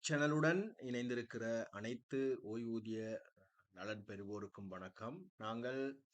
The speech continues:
இன்றைய வீடியோ மூலமாக புதிய அரசாங்கத்தினுடைய ஓய்வூதிய திட்டம் தொடர்பான சில முக்கியமான தகவல்களை பார்க்க இருக்கின்றோம்.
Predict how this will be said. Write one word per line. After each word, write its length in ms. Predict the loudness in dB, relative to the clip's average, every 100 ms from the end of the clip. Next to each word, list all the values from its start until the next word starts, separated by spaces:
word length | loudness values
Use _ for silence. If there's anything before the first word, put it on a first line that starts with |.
| -20 -20 -16
இன்றைய 380 | -4 0 4 4
வீடியோ 320 | 2 2 2
மூலமாக 1040 | 0 0 0 2 0 -2 -4 -2 0 -2 -6 _ _
புதிய 360 | -6 2 4
அரசாங்கத்தினுடைய 1300 | 4 2 -2 -2 -2 -4 -4 -4 -2 -2 0 0 0 -4
ஓய்வூதிய 640 | -4 0 2 4 2 0 -4
திட்டம் 640 | -4 -8 0 2 4 2 -2
தொடர்பான 960 | -6 -4 -4 -4 -2 0 0 -2 -4 -6
சில 300 | -8 -10 -8
முக்கியமான 540 | -8 -8 -8 -6 -6
தகவல்களை 540 | -8 -10 -8 -8 -6 -6
பார்க்க 360 | -6 -8 -10
இருக்கின்றோம். 600 | -14 -10 -12 -6 -2 -4